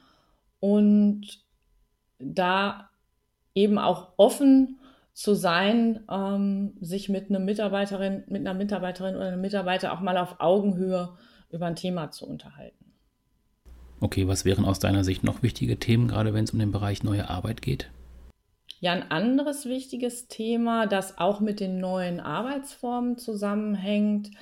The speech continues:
Speaker 1: ist auch, dass Führung, ähm, nicht mehr für immer gegeben ist. Also es gibt eben auch sehr viel häufiger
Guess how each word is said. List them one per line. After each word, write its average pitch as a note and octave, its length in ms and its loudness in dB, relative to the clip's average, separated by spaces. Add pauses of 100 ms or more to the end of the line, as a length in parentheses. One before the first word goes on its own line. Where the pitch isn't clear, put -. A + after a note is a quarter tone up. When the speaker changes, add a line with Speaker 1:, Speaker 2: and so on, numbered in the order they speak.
(460)
Speaker 1:
ist G3 240 -4
auch, - 260 -2 (500)
dass F#3+ 300 0
Führung, G#3+ 960 2 (480)
ähm, F#3+ 440 -2
nicht G#3+ 160 2
mehr G#3 420 4 (140)
für - 160 2
immer A#3 260 4
gegeben F3+ 500 -2
ist. D3+ 320 -6 (100)
Also F3+ 720 -2
es C#3 240 -8
gibt - 560 -6 (300)
eben G3 360 0
auch F3+ 320 -2
sehr F3+ 240 -2
viel F3+ 240 -6
häufiger F3 720 -4